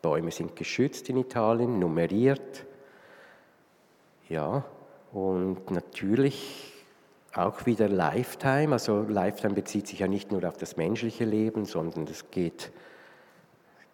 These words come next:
das Leben eines Baumes ist im Verhältnis eines Menschenlebens, verhält es sich anders als,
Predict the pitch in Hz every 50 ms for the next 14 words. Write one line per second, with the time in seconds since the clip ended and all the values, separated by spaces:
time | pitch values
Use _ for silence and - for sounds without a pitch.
0 | _ _ _ _ - - - - - - - - 78 80 80 - 92 85 76 80
1 | 80 82 - - - - 60 - - 90 98 95 98 - - - - - - -
2 | 92 92 - 90 87 87 82 82 - 95 - - 85 87 90 - - 76 73 87
3 | 104 - - 104 101 104 101 101 101 101 104 101 98 - - - - - - -
4 | - - 104 - - 87 - 95 92 85 - - 90 - 95 - - - - 92
5 | 90 - 127 127 143 139 - - 101 104 101 98 101 - - - -